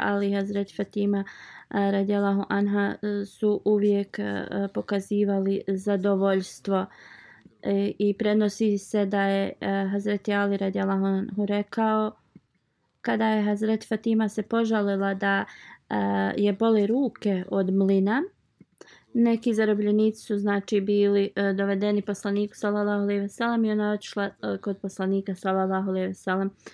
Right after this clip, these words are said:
i, e, sastala se kod Hazreti Ajše radijallahu anha i, e, rekla joj zbog čega je ona došla. Poslanik sallallahu alejhi ve sellem kada se vratio, Hazreti Ajša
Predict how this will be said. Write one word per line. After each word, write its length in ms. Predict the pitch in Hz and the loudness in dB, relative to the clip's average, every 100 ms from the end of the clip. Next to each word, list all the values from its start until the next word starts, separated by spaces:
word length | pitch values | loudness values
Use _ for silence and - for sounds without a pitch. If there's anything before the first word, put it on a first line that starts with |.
| - - - - | -20 -20 -20 -18
i, 640 | - 196 196 196 196 196 - _ _ _ - _ _ - | 0 4 4 4 4 2 0 _ _ _ -20 _ _ -4
e, 280 | 196 196 202 | -2 0 0
sastala 600 | 214 214 - 214 202 202 | 0 -2 0 0 2 0
se 280 | - 208 202 | -2 -2 -2
kod 280 | - 202 190 - - | 0 -2 -2 -6 -4
Hazreti 840 | 196 196 196 202 196 196 202 196 - | -2 -2 -2 -2 -2 -2 -4 -4 -4
Ajše 640 | 202 220 233 - 269 262 | -2 -2 -4 -2 0 0
radijallahu 520 | 262 262 262 262 262 | 0 0 0 2 2
anha 340 | 254 254 262 262 _ _ - _ _ - | 2 2 0 -4 _ _ -20 _ _ -4
i, 500 | 220 214 214 214 208 - | 0 4 4 4 2 0
e, 260 | 202 202 | 0 2
rekla 400 | 208 214 220 202 | 0 -2 0 0
joj 160 | 196 196 | 2 0
zbog 220 | 202 196 | -2 -6
čega 340 | - 208 196 190 | -2 -2 0 -2
je 140 | 185 | -2
ona 200 | 190 185 | -2 -4
došla. 580 | 185 190 202 - 254 269 - - - _ _ | -2 -2 -4 -2 -2 -2 -6 -20 -20 _ _
Poslanik 600 | - 233 262 247 247 240 | -6 -2 0 2 2 0
sallallahu 500 | - 233 226 226 220 | -2 -2 0 0 2
alejhi 180 | 214 214 | 2 0
ve 140 | 214 214 | 0 -2
sellem 440 | - 226 220 214 | -2 0 2 0
kada 340 | - 208 208 | -2 -2 -2
se 260 | 214 - 208 | -4 -2 -2
vratio, 640 | 202 208 208 220 - 233 | 0 0 0 -2 -2 0
Hazreti 480 | 226 214 214 214 214 | 0 0 -2 -2 -2
Ajša 420 | 208 214 - 214 | -2 -2 -2 -6